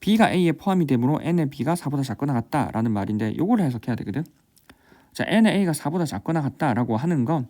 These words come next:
결과적으로 모르겠으면 한번 해봐. 일이 일로 가고, 이가 이로 가고,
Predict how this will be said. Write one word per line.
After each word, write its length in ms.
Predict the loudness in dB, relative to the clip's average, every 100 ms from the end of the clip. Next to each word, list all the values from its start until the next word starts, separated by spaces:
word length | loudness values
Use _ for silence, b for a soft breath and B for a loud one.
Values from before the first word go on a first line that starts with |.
| B B
결과적으로 480 | -2 2 2 2 0
모르겠으면 640 | 0 0 2 0 0 -2
한번 220 | -2 -2
해봐. 300 | -2 -2 -4 -6 _ _ _ _ _ _ _ -20 B B
일이 200 | 0 4
일로 220 | 6 4 2
가고, 420 | 0 2 2 2 -2 _ -20 -16 -4
이가 240 | 0 2
이로 240 | 2 2
가고, 540 | 0 -2 0 0 0